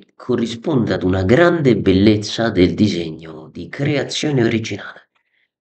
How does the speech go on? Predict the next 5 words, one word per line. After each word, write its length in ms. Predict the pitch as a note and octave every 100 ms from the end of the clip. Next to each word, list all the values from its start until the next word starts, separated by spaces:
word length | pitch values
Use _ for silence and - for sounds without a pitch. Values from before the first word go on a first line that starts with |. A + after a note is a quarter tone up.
| _ _ _ _ _
L'origine 760 | G#2 G#2+ C#3+ C#3 D3+ D#3+ E3 - _ _ _ _ _ _ _ _
è 340 | - A#2 A2
che 460 | _ - A#2+ G#2+ - _ _ _ _ _ _ _ G#2
il 120 | F2+
divorzio, 760 | G2+ A#2 A#2 - - A#2+ B2